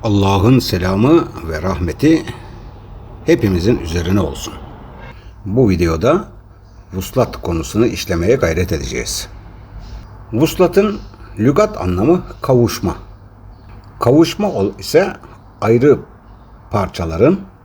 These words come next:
ayrı unsurların birbirine yanaşması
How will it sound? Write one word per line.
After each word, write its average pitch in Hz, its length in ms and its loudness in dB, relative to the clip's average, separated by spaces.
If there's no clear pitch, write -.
ayrı 107 300 4
unsurların 85 760 -4
birbirine 110 760 2
yanaşması 98 760 -2